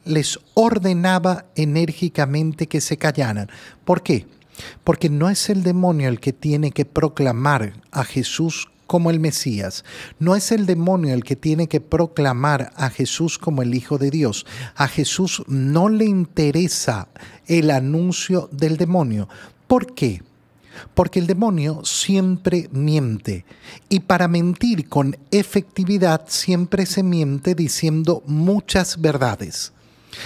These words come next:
La mentira exitosa no es una mentira descabellada que nadie se puede creer. La mentira exitosa es aquella que está revestida de muchísima verdad,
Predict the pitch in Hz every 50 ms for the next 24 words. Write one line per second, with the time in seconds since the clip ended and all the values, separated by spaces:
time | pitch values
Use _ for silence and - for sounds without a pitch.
0 | - - - 143 143 135 135 139 139 139 - 214 226 214 156 123 117 110 - -
1 | - 147 127 - - 160 131 - - - 127 127 - - - - - - _ 151
2 | 165 185 220 247 - - 226 190 160 143 139 135 123 - 160 160 165 156 147 143
3 | - - - 151 131 131 123 147 156 156 156 - - 135 139 139 139 143 131 -
4 | 147 117 - 143 127 135 123 - 127 135 131 120 104 95 - - - - - -
5 | - _ 147 151 151 151 151 147 143 147 185 202 202 214 202 190 - - - 208
6 | 180 - 202 156 - - 160 156 160 165 160 - - 180 - - 156 139 135 170
7 | 175 - 190 147 - - 170 160 156 - - - - - _ - 127 139 - 180
8 | 196 226 254 247 226 190 - - - - 208 190 160 131 139 139 156 - - 127
9 | 120 131 123 123 123 123 123 120 - - - - 233 214 - - 170 143 123 120
10 | 110 104 113 107 - 165 175 175